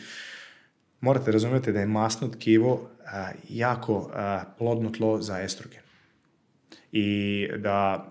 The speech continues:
e, što ste gojazniji, vi više aktivirate taj enzim aromataze, koji pretvara, te-, konvertuje testosteron u estrogen. Postajete više žensko, što, što kaže. Izbegavajte da unosite procesuiranu hranu,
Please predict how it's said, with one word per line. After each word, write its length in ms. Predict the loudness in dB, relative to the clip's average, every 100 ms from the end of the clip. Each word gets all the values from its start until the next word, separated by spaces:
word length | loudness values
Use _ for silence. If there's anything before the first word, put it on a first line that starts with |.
| -14
e, 160 | -8 -6
što 300 | -6 -2 0
ste 180 | 0 0
gojazniji, 600 | 4 4 4 2 0 0
vi 180 | 0 -2
više 400 | -2 0 -2 -2
aktivirate 680 | -10 -6 0 2 0 -4 -8
taj 200 | -8 -4
enzim 360 | -4 -4 -4
aromataze, 600 | -6 -8 -10 -12 -14 -14 -18 _ _ _ _ _
koji 160 | -4 -2
pretvara, 520 | -2 -4 -2 -2 -4 -10 -18 -6
te-, 240 | -4 -4
konvertuje 520 | -4 -2 -2 -2 -8
testosteron 500 | -8 -10 -6 -6 -6
u 40 | -8
estrogen. 340 | -10 -14 -20 _ _ _ -20 -20 -20 -20 -20 _ -2
Postajete 480 | -2 2 2 0 0
više 240 | -2 -2
žensko, 420 | -4 -4 -6 -8 -18 _ _ _ _ -16
što, 160 | -12
što 140 | -12 -10
kaže. 260 | -12 -12 -16
Izbegavajte 760 | -10 0 4 4 4 0 -2 -4
da 120 | -2
unosite 400 | -2 -2 -4 -6
procesuiranu 580 | -10 -8 -4 -4 -6 -12
hranu, 520 | -6 -2 0 0 -4